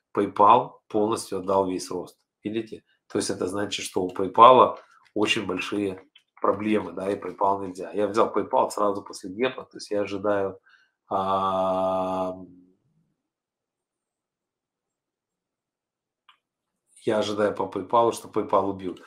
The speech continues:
А теперь посмотрите один очень интересный, а,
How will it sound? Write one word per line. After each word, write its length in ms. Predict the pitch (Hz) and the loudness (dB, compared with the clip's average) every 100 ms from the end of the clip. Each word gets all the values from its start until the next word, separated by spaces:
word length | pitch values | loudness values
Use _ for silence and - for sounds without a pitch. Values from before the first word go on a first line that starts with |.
| - - | -20 -20
А 100 | - | -16
теперь 240 | 101 127 123 | -6 -2 -2
посмотрите 460 | 110 101 107 120 | -4 -6 -6 -4
один 180 | 95 104 | -4 -4
очень 340 | 101 98 101 92 | -6 -6 -8 -10
интересный, 680 | 90 92 95 92 98 95 92 _ - - _ _ _ _ _ - - _ _ _ - - - | -10 -6 -6 -6 -10 -16 -18 _ -20 -20 _ _ _ _ _ -20 -20 _ _ _ -20 -12 -4
а, 540 | 107 98 95 95 95 | -2 -2 -2 -6 -10